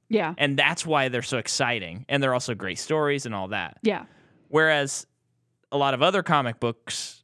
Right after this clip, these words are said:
Speaker 2: adaptions say, "How can we make this not like a comic book?"
Speaker 1: Yeah.
Speaker 2: Which is a different approach. But these are the two best adaptions.
Speaker 1: Without a doubt.
Speaker 2: And, and Spider-Verse is pretty close 'cause,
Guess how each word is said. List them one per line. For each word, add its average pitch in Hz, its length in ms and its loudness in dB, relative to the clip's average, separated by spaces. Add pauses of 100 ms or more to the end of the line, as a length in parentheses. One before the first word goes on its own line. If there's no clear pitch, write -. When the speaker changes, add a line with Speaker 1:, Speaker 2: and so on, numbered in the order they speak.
Speaker 2:
adaptions 127 600 0
say, 113 400 -2 (100)
"How 139 180 4
can 151 240 -2
we 127 120 -2
make 110 300 -4
this 107 240 -6 (280)
not 190 360 2
like 101 160 -4
a 98 60 -10
comic 76 380 -12
book?" - 340 -18
Speaker 1:
Yeah. 254 280 2 (680)
Speaker 2:
Which - 100 -8
is 120 80 -2
a 117 100 0
different 107 320 -2
approach. 98 480 -6 (400)
But 143 300 0
these 190 300 2
are 175 100 2
the 143 140 0
two 135 220 -2
best 107 280 -4
adaptions. - 640 -14 (180)
Speaker 1:
Without 220 360 2
a 165 60 -4
doubt. - 280 -6 (240)
Speaker 2:
And, 160 200 4
and 156 300 2 (140)
Spider-Verse 180 580 2
is 139 280 0
pretty 110 300 -4
close 107 420 -4
'cause, 123 240 -4